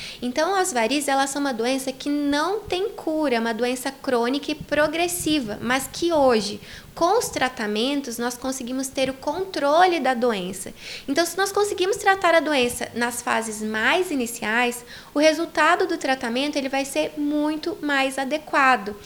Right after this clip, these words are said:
E o que os tra-, os tratamentos querem fazer é evitar a evolução da doença, que pode chegar até a formação de feridas,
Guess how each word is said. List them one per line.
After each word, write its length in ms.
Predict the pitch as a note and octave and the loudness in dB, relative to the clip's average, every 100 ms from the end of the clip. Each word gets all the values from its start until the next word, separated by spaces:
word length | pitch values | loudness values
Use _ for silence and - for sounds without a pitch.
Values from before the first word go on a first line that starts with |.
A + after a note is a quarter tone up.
| - - D#4 | -14 -4 0
E 80 | |
o 20 | E4+ | 0
que 300 | E4+ F4 F#4+ | 2 2 2
os 80 | |
tra-, 220 | F#4+ D#4 D4+ | 2 0 0
os 120 | B3 | -6
tratamentos 680 | - C4 B3 A#3+ A3 - - | -4 -2 0 0 -2 -6 -10
querem 400 | - A#3+ B3+ A#3+ - - | -2 0 2 -2 -8 -10
fazer 480 | - G3+ A3+ B3 B3 | -6 -2 2 2 2
é 180 | A#3 A3+ A3+ | 2 0 0
evitar 600 | C#4 E4+ G4 G4+ G4 C4+ | -2 0 0 0 4 4
a 60 | C#4 | 4
evolução 600 | C4+ C#4 C#4+ C#4+ C#4 C4+ | 2 0 0 -2 -2 0
da 80 | C#4 | 0
doença, 420 | B3+ D4+ B3+ B3+ | 0 0 -2 -4
que 100 | B3 | -8
pode 280 | - C#4 C4+ | -2 -2 0
chegar 260 | C#4 B3+ | -2 2
até 180 | C4 C4 | 2 2
a 80 | C#4 | 0
formação 680 | C#4 C#4+ C#4 C#4+ - C4+ C#4+ | 0 -2 -2 -4 -4 -2 -2
de 100 | C#4 | -4
feridas, 800 | - E4+ D#4+ D4+ A#3+ G3 G3 | -4 -2 2 0 0 -4 -6